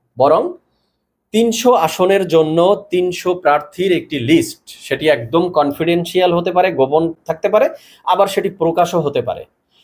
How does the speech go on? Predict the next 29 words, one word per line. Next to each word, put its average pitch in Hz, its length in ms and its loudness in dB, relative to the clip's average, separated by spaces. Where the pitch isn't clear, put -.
সেটি 170 280 0
নির্বাচন 160 520 2
কমিশনে 170 440 -2
জমা 117 240 0
দেয়া 95 280 -6
হবে - 160 -8
প্রতিটি 170 400 0
দল 120 280 2
থেকে। - 240 -12
তাহলে 185 200 2
এই 254 220 4
যে 254 160 2
তিনশো 214 440 0
আসনে 165 460 0
তিনশো 156 400 -6
প্রার্থী 135 400 0
নির্ধারিত 120 440 -4
হবে, 113 280 0
এটি 220 280 2
দল 180 280 4
কিভাবে 160 400 0
নির্ধারণ 120 440 -2
করবে? 104 300 -10
এখানে 170 280 2
পিআর 196 300 2
পদ্ধতি 185 380 0
দলের 160 280 2
মধ্যে 160 260 2
ইমপ্লিমেন্ট 151 480 2